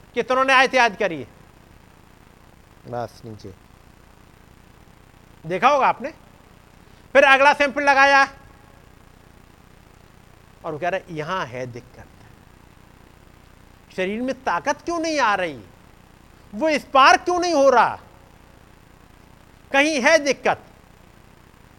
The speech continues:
इसलिए संडे, ट्यूसडे या बाकी दिनों में जो आपने मैसेज सुन रहे होंगे, वो इसलिए आते हैं कि एक एक उसको चेक करें। कहाँ कहाँ चेक करता है?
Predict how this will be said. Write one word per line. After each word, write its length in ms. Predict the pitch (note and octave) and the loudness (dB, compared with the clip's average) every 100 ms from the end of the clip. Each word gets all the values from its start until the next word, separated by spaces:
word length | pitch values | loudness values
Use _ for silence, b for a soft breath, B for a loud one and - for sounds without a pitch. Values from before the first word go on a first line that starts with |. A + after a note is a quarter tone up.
| - - - - - - - | -20 -20 -20 -20 -20 -20 -18
इसलिए 240 | F3+ G#3 F#3 | -12 -6 -6
संडे, 680 | F#3+ F3 F3+ F#3+ G3 F#3 - | -6 -8 -6 -4 -4 -6 -12
ट्यूसडे 640 | G3 F#3+ F#3 D#3+ F#3 F#3 F3+ | -14 -14 -12 -8 -6 -6 -4
या 160 | F3 | -6
बाकी 320 | D#3 F3+ F3 F#3 | -4 -6 -6 -12
दिनों 240 | E3+ F3+ | -12 -12
में 80 | F3 | -8
जो 100 | F3 | -6
आपने 240 | E3+ F3+ | -6 -8
मैसेज 280 | E3+ D#3 F3+ | -12 -12 -14
सुन 140 | F3 | -14
रहे 180 | E3 E3+ | -10 -10
होंगे, 340 | D3 D3 D3+ D3+ - - - - - - - - - - - | -10 -14 -16 -18 -20 -20 -20 -20 -20 -20 -20 -20 -20 -20 -14
वो 160 | E3 A3 | -10 -8
इसलिए 360 | G3+ B3+ C4+ | -10 -12 -6
आते 260 | F#3+ C#3+ F#3+ | -4 -6 -8
हैं 80 | G3 | -12
कि 100 | - - | -14 -6
एक 320 | C4 D4 D4 | 0 0 2
एक 220 | D4 C#4+ - - - - - - - - - - - | 4 4 0 -20 -20 -20 -20 -20 -20 -20 -20 -20 -8
उसको 260 | B3 - C4 | -6 2 2
चेक 280 | B3 B3 A#3+ | 4 2 2
करें। 320 | G3+ D3 G2+ - - - _ - _ - | 0 -2 -6 -16 -20 -20 _ -20 _ 0
कहाँ 160 | F#3 G3 | 2 2
कहाँ 120 | A3+ | -2
चेक 160 | A#3 A#3+ | -4 -4
करता 240 | - A#3+ | -2 0
है? 180 | D4 | 0